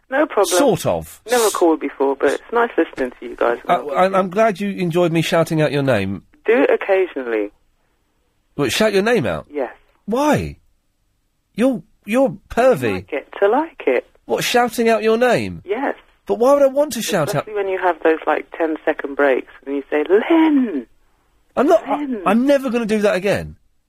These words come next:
Speaker 1: Try it again, you might enjoy it.
Speaker 2: Uh, but my, uh, but you only enjoyed it because it was you I was shouting to.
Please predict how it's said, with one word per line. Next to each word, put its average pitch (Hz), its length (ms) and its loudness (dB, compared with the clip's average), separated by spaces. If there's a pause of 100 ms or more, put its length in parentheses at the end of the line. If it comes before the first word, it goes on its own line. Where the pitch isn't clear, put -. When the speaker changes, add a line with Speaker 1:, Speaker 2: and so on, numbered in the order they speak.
(420)
Speaker 1:
Try 185 240 -2
it - 120 -6
again, 180 360 0
you 170 100 -8
might 170 220 -4
enjoy 180 500 -2
it. 170 260 2 (140)
Speaker 2:
Uh, 233 180 2
but 262 200 -2
my, 294 260 -2 (260)
uh, 240 120 0 (260)
but 277 180 -8 (120)
you 302 260 0
only 302 180 0
enjoyed 240 280 2
it 185 80 2
because 214 340 -2
it 247 100 -4
was 226 200 -4
you 262 180 4
I 240 80 4
was 240 140 -2
shouting 311 480 0
to. 82 320 -4